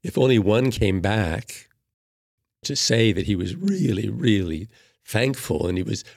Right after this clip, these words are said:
realized what had happened to him, what a gift he had received, and the others didn't, what is it about that story that is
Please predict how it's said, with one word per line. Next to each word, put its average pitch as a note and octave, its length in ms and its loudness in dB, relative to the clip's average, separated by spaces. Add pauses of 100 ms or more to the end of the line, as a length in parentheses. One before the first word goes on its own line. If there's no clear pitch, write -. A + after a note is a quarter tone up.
realized A#2 520 4
what A2 140 2
had F2+ 100 0
happened A2 380 0
to F2 100 -2
him, F2 140 -2
what G2+ 120 0
a G2+ 60 -4
gift A2 440 0
he G2+ 80 0
had E2 140 -2
received, F2+ 540 -2 (300)
and A2+ 120 4
the A#2+ 120 6
others B2 280 2
didn't, G#2+ 380 2
what - 220 0
is D3+ 320 0
it - 200 -4 (720)
about A#2 580 -2
that B2 240 -4
story G2 600 0
that F#2+ 160 -4
is G2+ 320 -4